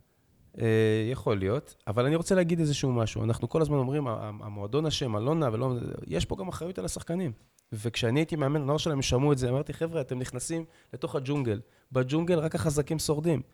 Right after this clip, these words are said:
איפה האחריות של יוני אליאס? יוני אליאס, נגעת ביוני אליאס, אז אני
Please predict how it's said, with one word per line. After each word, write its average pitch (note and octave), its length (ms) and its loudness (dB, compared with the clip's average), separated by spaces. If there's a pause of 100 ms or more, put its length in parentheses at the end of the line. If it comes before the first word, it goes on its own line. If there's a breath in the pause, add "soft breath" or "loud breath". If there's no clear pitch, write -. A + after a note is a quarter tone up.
(300)
איפה D3+ 180 6
האחריות D3 380 4
של C3 140 4
יוני A#2 240 6
אליאס? G#2+ 260 0 (120)
יוני C#3+ 240 10
אליאס, D3 320 2 (120)
נגעת A#2+ 300 2
ביוני C3+ 300 4
אליאס, E3+ 160 2
אז C3 80 -4
אני A#2 220 2